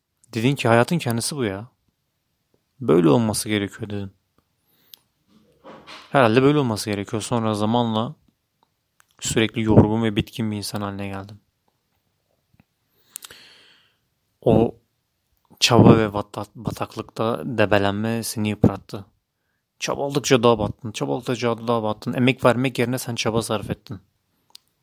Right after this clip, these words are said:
Çünkü çaba varken bir, bir nevi savaş vardır, stres vardır. Belki biraz emek gösterip dinlenmek gerekirken, hani o işte balta şeyinde olduğu gibi, ben arada durup baltamı biledim.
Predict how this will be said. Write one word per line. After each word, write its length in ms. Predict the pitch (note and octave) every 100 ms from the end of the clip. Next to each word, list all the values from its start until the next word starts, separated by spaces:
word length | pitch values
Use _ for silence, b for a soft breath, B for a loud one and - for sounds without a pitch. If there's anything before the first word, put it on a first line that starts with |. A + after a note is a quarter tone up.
| _ _ _ -
Çünkü 240 | - G#2+
çaba 220 | A2 A2+
varken 480 | A2 G2 - B2 A#2+
bir, 260 | G#2+ A2 A2
bir 80 | G#2
nevi 160 | G#2+
savaş 440 | G#2+ G#2+ G#2 G2+ -
vardır, 240 | G2+ G2
stres 540 | - - A#2 A2+ -
vardır. 380 | G#2 G#2 - - - _ _ _ b b b b b b b b b _ -
Belki 260 | A2 G#2 A#2
biraz 220 | A#2 G#2+
emek 220 | A2 A#2+
gösterip 420 | - B2+ - A2
dinlenmek 500 | A2 G#2+ G#2 A2+ A#2+
gerekirken, 580 | - A2 - A#2+ - A#2 - _ _ _ _ _ _ _ _ _ _ _ _ _ _ _ -
hani 200 | - G#2
o 60 | G#2
işte 320 | F2 - G2+
balta 480 | G2+ F#2+ - G#2 A2
şeyinde 440 | - - G#2+ G#2 G#2+
olduğu 260 | G2+ A2
gibi, 200 | G#2+ G#2 G#2+ b b b b b b _ _ _ _ _ _ _ _ _ _ _
ben 160 | A#2+ G#2+
arada 280 | G#2+ G#2+ G#2+
durup 300 | A2+ G#2 -
baltamı 520 | G2 - G#2+ G#2+ G#2+
biledim. 540 | - A2+ G#2+ G#2+ A#2